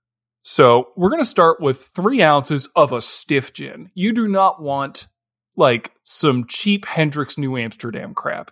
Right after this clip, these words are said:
You want some good gin and some strong gin.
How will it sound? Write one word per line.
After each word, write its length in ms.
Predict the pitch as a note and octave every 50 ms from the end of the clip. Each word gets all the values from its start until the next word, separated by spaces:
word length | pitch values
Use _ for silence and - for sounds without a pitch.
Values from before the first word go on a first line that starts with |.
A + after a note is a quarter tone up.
| _ _
You 280 | - F#3+ D#3+ E3 F3 F#3
want 300 | F3+ F#3+ G#3 A#3+ B3 A#3
some 280 | - A3+ G#3 F3+ D3
good 360 | C#3 - - C#3+ C#3 C#3 C3 - _
gin 500 | - - - B2 A#2 A2+ - - - - _ _ _ _ _ _ _ -
and 160 | F#3+ F3+ E3+
some 280 | - E3 D#3+ D3+ B2+ _ _ _ _ _ _ -
strong 760 | - - - - - - - C3 B2 C3 B2+ A#2+ A#2+ A2+ A2+
gin. 360 | G#2+ - - - - - E3+